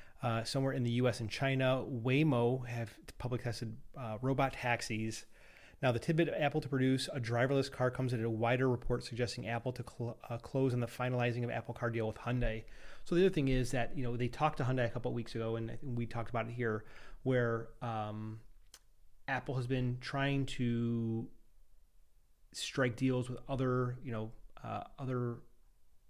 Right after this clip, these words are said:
manufacturers, car part manufacturers, car manufacturers for other components or systems within the car. Like they, we, we talked about Canoo, they talked about Hyundai, and several others, um, which is interesting.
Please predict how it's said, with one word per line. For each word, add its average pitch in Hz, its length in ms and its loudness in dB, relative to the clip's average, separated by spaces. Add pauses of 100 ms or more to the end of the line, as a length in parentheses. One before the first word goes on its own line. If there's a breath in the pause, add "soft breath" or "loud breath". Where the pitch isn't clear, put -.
(320)
manufacturers, 127 640 -2
car - 160 0
part 123 180 -2
manufacturers, 117 500 -4
car 143 220 2
manufacturers 110 760 -4 (420 soft breath)
for 127 340 4 (100)
other 127 560 2
components 123 720 0
or 117 200 -2
systems 120 480 0
within 113 200 0
the 113 80 -2
car. - 380 -6 (400 soft breath)
Like 117 80 -2
they, 117 140 -4
we, 131 120 -2
we 135 120 -2
talked 117 240 -4
about 117 240 -4
Canoo, 127 500 2
they 117 60 0
talked 113 160 -8
about - 120 -8
Hyundai, 117 760 0
and 113 220 -4
several 104 300 -2
others, 107 380 -6 (560 soft breath)
um, 113 480 -2 (180)
which 160 200 0
is 185 80 2
interesting. 220 420 -4